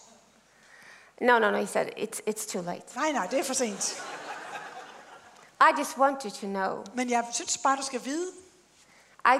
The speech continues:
Speaker 1: just want you to always know
Speaker 2: "Og jeg ønsker, du altid skal vide."
Speaker 1: what I think of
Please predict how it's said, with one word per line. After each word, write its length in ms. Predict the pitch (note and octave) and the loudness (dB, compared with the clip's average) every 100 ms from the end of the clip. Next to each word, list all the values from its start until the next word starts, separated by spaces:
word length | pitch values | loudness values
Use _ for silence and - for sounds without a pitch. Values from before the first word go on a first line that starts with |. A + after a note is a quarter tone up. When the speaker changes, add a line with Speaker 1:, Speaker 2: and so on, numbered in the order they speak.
| C4 | 2
Speaker 1:
just 140 | A#3 | -4
want 180 | A#3+ A#3 | -2 -2
you 60 | A3+ | -4
to 160 | - - - | -6 -2 4
always 380 | F4+ C4+ G3+ F#3 | 4 4 0 -2
know 220 | G#3+ F#3 | -2 0
Speaker 2:
"Og 140 | - - | 0 0
jeg 160 | D#4 E4 | 0 2
ønsker, 200 | D4+ - | -2 -6
du 80 | B3 - | -8 -2
altid 320 | F4+ - D#4+ | -2 -2 -4
skal 220 | C4 A#3+ | -4 -4
vide." 280 | G3 G3 F3+ - - _ _ | -6 -8 -10 -14 -20 _ _
Speaker 1:
what 200 | G#3+ G#3 | 4 4
I 320 | - A3+ A#3+ G3 - | 6 4 4 0 -10
think 180 | G3 | -12
of 60 | - | -12